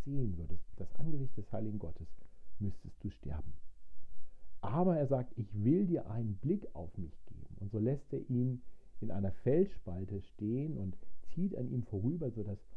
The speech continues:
Mose quasi ihn nur so von hinten so vorüberziehen sehen kann.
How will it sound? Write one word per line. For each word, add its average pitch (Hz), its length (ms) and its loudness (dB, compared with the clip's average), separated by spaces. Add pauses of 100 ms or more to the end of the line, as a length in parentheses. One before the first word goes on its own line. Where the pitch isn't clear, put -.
(140)
Mose 135 280 0
quasi 113 520 -6 (280)
ihn 104 100 2
nur 120 140 2
so 110 100 -2
von 107 260 -2 (160)
hinten 180 260 -4
so 104 120 -2
vorüberziehen 110 800 -2 (240)
sehen 87 480 0
kann. - 340 -4